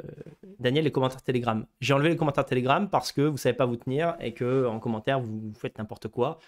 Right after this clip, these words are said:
sous pseudo évidemment, évidemment. Euh, ceux qui se lâchent le plus sont sous pseudonyme. Voilà. Il y a toujours des trucs à la con, genre, euh, vous allez voir, euh, vous allez voir ce que vous allez voir. Quoi ? Euh, je, euh, vous pouvez répéter la question ? Non, non, mais ça suffit, on a marre,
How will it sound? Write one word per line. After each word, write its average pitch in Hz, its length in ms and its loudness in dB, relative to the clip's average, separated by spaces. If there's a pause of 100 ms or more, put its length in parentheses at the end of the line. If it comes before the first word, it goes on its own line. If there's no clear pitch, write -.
(100)
sous - 160 -4
pseudo 120 400 -2
évidemment, 90 540 -8
évidemment. 85 360 -10 (380)
Euh, 110 220 -2
ceux - 140 2
qui - 120 -6
se - 140 -4
lâchent 117 160 -2
le 104 80 -4
plus 147 160 0
sont 135 200 -2
sous - 140 -10
pseudonyme. 104 460 -4 (260)
Voilà. - 220 -20 (600)
Il - 40 -16
y 117 40 -16
a - 40 -16
toujours 135 180 0
des 110 140 -4
trucs - 280 -10
à 117 60 -2
la 90 80 -6
con, 120 260 -4
genre, 110 220 -4
euh, 92 80 -10 (300)
vous 139 160 2
allez 147 160 4
voir, 147 420 4
euh, 110 400 2 (240)
vous 143 160 4
allez 156 140 6
voir 185 240 4
ce - 20 -6
que - 80 -4
vous 156 140 2
allez 151 140 6
voir. 113 340 0 (1300)
Quoi ? - 540 -2
Euh, 127 320 0 (120)
je, 147 380 -10
euh, 139 180 -2
vous 123 140 -4
pouvez 185 160 4
répéter 185 280 2
la 175 100 4
question ? 226 340 -4 (360)
Non, 196 140 6
non, 247 220 6
mais 139 400 6
ça 127 140 0
suffit, 202 320 0
on 165 80 4
a 165 80 4
marre, 120 400 2